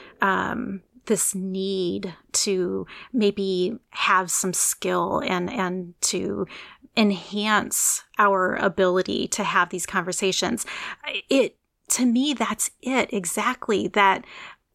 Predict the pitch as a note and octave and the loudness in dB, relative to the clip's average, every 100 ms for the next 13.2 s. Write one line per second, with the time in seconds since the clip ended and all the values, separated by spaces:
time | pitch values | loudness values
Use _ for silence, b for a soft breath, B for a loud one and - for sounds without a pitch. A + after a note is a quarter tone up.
0 | - _ C4+ A3 _ _ - - B3 C#4 | -20 _ -20 -20 _ _ -4 2 2 4
1 | - D#4 - G#3+ G3+ - G3 E3+ - - | 2 2 2 2 2 2 2 2 0 -2
2 | _ _ _ _ _ _ _ - - - | _ _ _ _ _ _ _ -18 -4 0
3 | G#3 G#3 G#3+ A3+ F#3+ - G3+ F#3+ G3+ F#3 | 2 2 2 4 4 4 2 2 4 4
4 | F#3 F3+ F3 - G#3+ F#3+ G#3+ C4 B3+ - | 4 2 0 -4 -2 2 2 2 0 0
5 | C4+ C4 - B3+ B3+ - B3+ - B3+ B3 | 0 -2 0 -2 -2 -2 -2 -4 -4 -6
6 | - B B B - _ - B3 A3+ G#3+ | -8 B B B -20 _ -4 2 4 6
7 | G#3+ A3 A3+ G3+ - G3 F3 F#3 - - | 4 2 -2 -2 0 2 0 -6 -16 -14
8 | G#3 A3 G3 F#3+ - - F#3+ A3 - G#3+ | -2 2 4 4 0 -2 0 2 2 2
9 | F#3+ - - B B B B - - A3+ | 0 -2 -4 B B B B -4 0 2
10 | G#3+ - C4 A#3 A#3+ - - F#3 - - | 0 -4 -4 -2 -2 0 0 -2 -2 0
11 | G3 - A#3+ - A3 G#3 - - F#3+ G3+ | 0 0 -2 0 2 0 0 0 0 0
12 | A3+ A#3+ B3 B3+ - - A3 G#3 F#3+ G#3+ | 2 4 2 0 -4 -2 2 2 2 0
13 | G#3 G3+ | 2 0